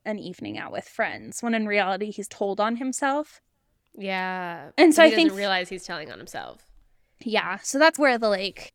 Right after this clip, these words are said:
Speaker 1: unreliable narrator, and I think the annotated version comes in handy, is that you're able to pick up a lot on more of those nuances of the moments when he's telling on himself
Speaker 2: Mm.
Speaker 1: and the fact that he tries to treat the whole thing with her like a scientific experiment.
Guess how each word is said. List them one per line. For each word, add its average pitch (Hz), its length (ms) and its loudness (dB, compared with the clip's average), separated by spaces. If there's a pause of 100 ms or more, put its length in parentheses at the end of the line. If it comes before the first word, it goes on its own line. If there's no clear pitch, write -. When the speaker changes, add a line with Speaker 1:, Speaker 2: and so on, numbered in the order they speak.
Speaker 1:
unreliable 233 560 2
narrator, 214 480 0
and 196 160 -2
I 233 60 -2
think 226 240 -4
the 202 80 -10
annotated 202 560 -6
version 220 340 -4
comes 220 240 -6
in 214 100 -10
handy, 214 400 -6
is 214 80 -8
that 220 120 -6
you're 208 100 -6
able 196 240 -6
to - 80 -16
pick - 240 -8
up 202 100 -12
a 202 40 -6
lot 202 280 -4
on 202 360 -4
more 196 180 -2
of 202 140 -4
those 202 200 -4
nuances 202 600 -6
of 208 120 -8
the 220 180 -2
moments 202 460 -4
when 208 160 -4
he's 190 520 -6 (120)
telling 202 460 0
on 202 140 -4
himself 214 680 -2
Speaker 2:
Mm. 196 120 -10
Speaker 1:
and 220 420 -2
the 220 220 2
fact - 360 -2
that 240 120 -2
he 254 120 -2
tries 240 320 -2
to - 120 -14
treat - 360 -10 (100)
the 214 100 -10
whole 208 300 0
thing 214 380 -8
with 214 160 -10
her 214 300 -2
like 220 240 -4
a 220 80 -4
scientific 226 760 -4
experiment. 285 760 -6